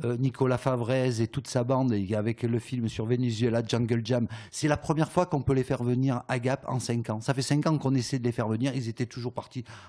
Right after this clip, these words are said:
en expédition, ailleurs, ils étaient jamais disponibles. Donc ça va être une grande fête. Le, le vendredi soir, il y a un film, même deux, sur des Gapensés.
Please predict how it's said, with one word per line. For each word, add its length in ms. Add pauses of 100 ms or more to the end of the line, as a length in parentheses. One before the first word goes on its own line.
en 60
expédition, 920
ailleurs, 240
ils 120
étaient 220
jamais 240
disponibles. 500 (380)
Donc 160
ça 160
va 80
être 180 (300)
une 180
grande 320
fête. 380 (420)
Le, 480
le 120
vendredi 360
soir, 440 (580)
il 80
y 80
a 80
un 120
film, 460 (320)
même 380
deux, 500
sur 500
des 280
Gapensés. 580